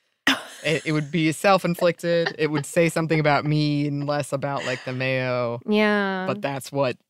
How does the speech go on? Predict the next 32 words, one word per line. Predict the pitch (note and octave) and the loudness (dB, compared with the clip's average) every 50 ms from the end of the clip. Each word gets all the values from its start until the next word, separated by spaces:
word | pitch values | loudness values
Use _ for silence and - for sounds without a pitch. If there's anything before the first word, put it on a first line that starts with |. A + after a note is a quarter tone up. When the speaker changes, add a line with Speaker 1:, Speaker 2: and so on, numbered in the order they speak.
| _ _ _ - | _ _ _ -4
Speaker 1:
I | C3 C3 | -4 -4
think | - G#3 F#3+ F#3+ F#3+ F#3 F#3 | -4 -6 -6 -6 -4 -6 -8
would | F3+ F3+ | -10 -12
Speaker 2:
Yeah. | F3+ - | -12 -14
Speaker 1:
happen. | - - - - F#2+ G2 - B2+ - | -16 -18 -20 -20 -16 -14 -12 -12 -12
<laughs> | - - - G#3+ G#3+ C#4 C4+ B3 - - - B3+ - _ - A#3 - _ - C#4+ - _ _ _ _ _ _ _ _ _ _ _ _ _ _ _ _ _ _ _ _ _ - | -14 -4 0 0 2 2 2 0 2 2 0 0 2 _ -4 -6 -6 _ -20 -20 -20 _ _ _ _ _ _ _ _ _ _ _ _ _ _ _ _ _ _ _ _ _ -2
Speaker 2:
Well, | G#3+ F#3 F#3 F#3 F#3+ G3 A3+ C4 D4 D#4+ D4+ | 2 4 6 8 8 8 8 8 8 6 6
<laughs> | - - - - - D5+ E5+ F5 F5+ F5 F5+ F#5 F5+ - - - - - - - - - | 2 0 0 -2 -2 -4 -4 -4 -4 -6 -6 -6 -8 -10 -12 -12 -16 -20 -20 -16 -14 -6
I, | - - G3+ A3 A#3 A#3 - C4+ A#3 - - - - - - A#4+ A#4 A4+ F#4+ - - | 0 4 6 6 6 6 4 2 2 0 -4 -8 -6 -4 0 2 2 2 2 2 4
I, | C#4+ C#4+ D4+ D4+ - | 4 4 4 2 2
I | A#3 A#3+ | 2 2
promise | B3+ - - F4+ C#4 B3+ C4+ C#4+ D4 D#4 - - | 2 2 2 4 4 4 4 4 2 2 2 4
I | B3 | 4
will | A#3+ A#3+ B3 B3 | 6 6 6 6
never | A#3+ A3+ A3 A3 G#3+ G#3 G#3 G#3 G3+ G3+ G3+ _ _ - | 4 4 4 6 6 6 6 6 6 4 0 _ _ -18
spring | - - - - _ - G#3+ G3+ G3 F#3 F3 | -16 -16 -16 -4 _ 2 4 4 4 2 0
this | E3 D#3+ - | -2 -2 0
on | F3+ E3+ D#3+ D#3+ D#3+ | -2 -2 -2 -2 -2
you, | D#3+ D#3+ | -4 -2
Annie, | E3 E3 E3 D#3+ E3+ E3 E3+ E3+ E3+ | 0 0 2 0 0 -2 -4 -4 -2
if | - - F3+ F3+ - | 0 0 0 2 4
I, | F3+ F3 F3 | 4 6 6
if | F3 E3+ - - F3+ - | 6 4 4 2 2 2
I | F3 E3+ D#3+ | 2 2 4
Speaker 1:
Thank | - | 4
you. | G3+ | 4
Speaker 2:
ever | G#3+ G#3+ B3 B3+ C4 C4 C4+ C4+ C4+ C4+ C4 - _ _ | 4 6 6 6 8 8 6 6 4 4 0 -4 _ _
serve | - - - - G3 F#3 F#3 F3 F3+ | -16 -4 2 4 4 4 4 4 2
you | F3 E3 D#3+ D#3+ D#3 D#3 D#3+ D#3+ E3+ - _ _ _ _ _ _ _ | 2 4 4 4 4 2 2 0 -2 -6 _ _ _ _ _ _ _
something | - - G3+ F#3 F#3 - - F3+ F3+ F3+ F3+ F3+ F3+ F3+ F#3 F#3 F3+ _ - | -4 0 0 0 2 2 2 2 4 2 2 0 -2 -4 -6 -6 -8 _ -2
that | F#3 F3 - _ _ _ | -2 -2 -2 _ _ _
would, | - G3+ G3+ G#3 G#3 G3 G3+ - | -4 2 4 4 4 2 0 -10